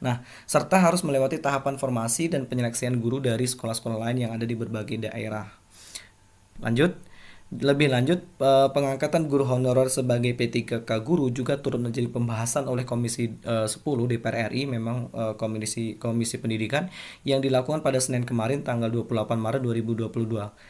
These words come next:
Adanya rapat tersebut diinformasikan langsung dari akun Instagram Ibu Nunu, eh, Suryani sebagai Sekretaris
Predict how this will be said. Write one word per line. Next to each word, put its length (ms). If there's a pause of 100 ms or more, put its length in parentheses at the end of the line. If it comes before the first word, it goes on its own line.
(260)
Adanya 320
rapat 320
tersebut 320
diinformasikan 640
langsung 240
dari 160
akun 240
Instagram 480
Ibu 160
Nunu, 320
eh, 400
Suryani 560
sebagai 400
Sekretaris 400